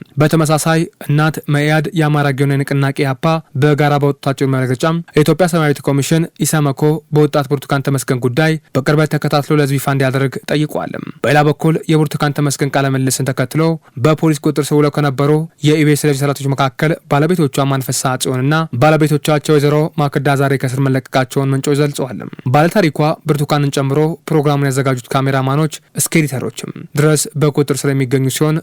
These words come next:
የጣቢያው ባለቤቶች አቶ አማና ባለቤታቸው ማከዳ ለሕክምና ውጭ ሀገር ቆይቶ እንደተመለሱ በፖሊስ እንደተያዙ መዘገቡም ይታወሳል። ከሁለት ቀናት በፊት የኢቢኤስ ባለቤቶችና አመራሮች ብርቱካን ጉዳይ ረጅም ስብሰባ አድርገው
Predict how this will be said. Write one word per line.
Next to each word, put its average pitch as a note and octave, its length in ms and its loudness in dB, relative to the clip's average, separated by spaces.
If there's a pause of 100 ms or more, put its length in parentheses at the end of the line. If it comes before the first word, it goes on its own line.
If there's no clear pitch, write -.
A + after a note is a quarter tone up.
(120)
የጣቢያው C#3+ 420 2
ባለቤቶች C3+ 480 0 (140)
አቶ A#2+ 180 -2
አማና D3 300 2
ባለቤታቸው C#3 440 0
ማከዳ C3+ 300 -2 (340)
ለሕክምና D3+ 440 0
ውጭ C#3+ 180 0
ሀገር C#3 200 0
ቆይቶ C#3 180 -2
እንደተመለሱ C3 500 -2 (340)
በፖሊስ C#3+ 500 2 (120)
እንደተያዙ D3 440 0
መዘገቡም D3+ 520 0
ይታወሳል። - 380 -10 (320)
ከሁለት D#3+ 400 4
ቀናት D#3 240 2
በፊት D#3 340 0
የኢቢኤስ D3+ 320 2
ባለቤቶችና D3 600 0 (220)
አመራሮች D3 420 0
ብርቱካን C#3 400 -2
ጉዳይ D#3 320 2 (340)
ረጅም D3+ 340 2
ስብሰባ C#3+ 320 -2
አድርገው C#3+ 380 2